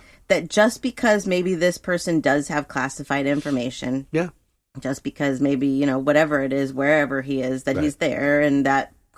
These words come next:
Speaker 1: proves that maybe he has that information.
Speaker 2: Right.
Speaker 1: It doesn't mean that that's the truth.
Speaker 2: Mm-mm.
Speaker 1: It doesn't mean this guy doesn't wanna gain notoriety by being Q, which is what he's done.
Speaker 2: Right.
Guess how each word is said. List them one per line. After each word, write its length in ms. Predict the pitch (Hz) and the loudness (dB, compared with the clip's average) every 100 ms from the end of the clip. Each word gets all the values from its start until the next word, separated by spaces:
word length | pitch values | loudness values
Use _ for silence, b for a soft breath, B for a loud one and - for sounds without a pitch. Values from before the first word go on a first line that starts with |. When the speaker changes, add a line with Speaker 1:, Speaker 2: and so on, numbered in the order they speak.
| - | -4
Speaker 1:
proves 280 | 202 180 156 | 0 0 0
that 100 | 151 | 0
maybe 220 | 165 160 | 2 0
he 120 | 165 | 0
has 240 | 170 170 160 | 2 2 2
that 120 | 151 | 2
information. 640 | 147 156 147 147 - 147 - | 0 0 0 0 0 -2 -2
Speaker 2:
Right. 200 | 95 82 b b | -6 -8 b b
Speaker 1:
It 140 | - 175 | -4 2
doesn't 380 | 190 190 214 - | 2 2 -2 -2
mean 200 | 190 180 | 0 0
that 140 | 156 | 0
that's 300 | 160 165 - | 0 0 -4
the 120 | - 147 | -10 -8
truth. 560 | - 233 214 - - - | -4 -2 -4 -8 -18 -12
Speaker 2:
Mm-mm. 260 | 117 85 82 b b b | -12 -10 -18 b b b
Speaker 1:
It 200 | 180 - | -2 2
doesn't 320 | 190 175 175 | 2 2 -2
mean 160 | 180 175 | 0 0
this 160 | 175 - | 0 -2
guy 180 | 190 180 | -2 2
doesn't 340 | 180 170 - | 0 0 -2
wanna 220 | 175 170 | 0 0
gain 320 | 156 175 175 170 | 0 2 2 4
notoriety 720 | 165 165 156 156 175 165 165 | 4 4 4 4 2 2 0
by 240 | 143 160 | 2 2
being 440 | 151 160 165 156 151 | 2 0 2 2 0
Q, 580 | - - 208 202 190 202 _ | -2 -4 -2 -2 -4 -10 _
which 260 | - 165 - | -4 -2 -2
is 160 | 160 147 | -4 2
what 180 | 156 | 2
he's 200 | 156 147 | 4 0
done. 360 | - 160 175 160 | 0 0 2 -2
Speaker 2:
Right. 140 | 170 | -6